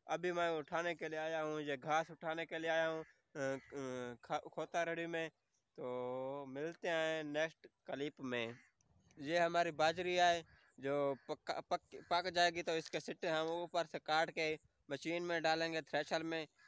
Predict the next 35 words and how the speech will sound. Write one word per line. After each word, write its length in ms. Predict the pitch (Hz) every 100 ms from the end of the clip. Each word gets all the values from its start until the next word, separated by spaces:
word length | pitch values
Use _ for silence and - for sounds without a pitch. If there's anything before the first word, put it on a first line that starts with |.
| - -
वहाँ 240 | 131 147
से 200 | 156 156 156
इसका 200 | - 147
बीज 300 | 139 160 160
निकलेगा, 560 | 156 160 160 151 156
वो 580 | 151 147 147 143 135 131 135
उसको 340 | 143 - 143 127
बेच 360 | - 147 151
देंगे। 440 | 156 151 147 147 143 _ -
अभी 180 | 170 170
मैं 140 | 170 151
आपको 260 | 147 139
दिखाता 420 | 135 - 147 147
हूँ 140 | 143 143
कि 180 | 139 143
इसके 200 | - 143
सिट्टे 300 | 156 127 143
कैसे 340 | 143 143 143
हो 160 | 131 131
चुके 220 | 120 127
हैं। 260 | 117 110 113 _ _ _ _ 131
ये 120 | 127
आप 180 | 135 131
देख 300 | 151 160 175
रहे 120 | 170
हो 80 | 143
ना, 200 | 139 143 _ - _ _ - -
ये 420 | 131 143 151 156
बीज 420 | 139 135 156 180
इसके 240 | 175 - 175
ऊपर 320 | 170 170 160
मुकम्मल 440 | 151 160 170 170
हो 100 | 160
चुका 340 | 175 190 185 180
है। 160 | 180